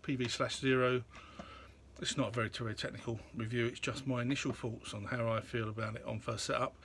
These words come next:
I'll do a review of these Ryobi tools in a year or so once I've been using them, but I know where the faults are, what the pluses and the minuses are.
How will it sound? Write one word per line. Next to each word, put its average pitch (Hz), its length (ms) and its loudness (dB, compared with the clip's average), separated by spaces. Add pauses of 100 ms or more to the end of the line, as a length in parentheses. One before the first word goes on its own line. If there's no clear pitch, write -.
(380)
I'll 143 80 6
do 139 400 6
a 120 480 2
review 120 560 2
of 117 160 -4
these 120 280 0
Ryobi 117 540 2
tools 113 640 -2
in 120 140 -2
a 117 80 2
year 127 300 4
or 135 120 2
so 135 300 6
once 131 260 2
I've 117 80 0
been 123 140 2
using 127 280 4
them, 123 180 4
but 120 160 0
I 120 80 4
know 117 240 4
where 120 240 2
the - 100 -8
faults - 400 0
are, 117 240 4 (600)
what - 140 -2
the - 80 -4
pluses 120 300 0
and 117 120 4
the 123 60 2
minuses 117 440 -2
are. 113 240 0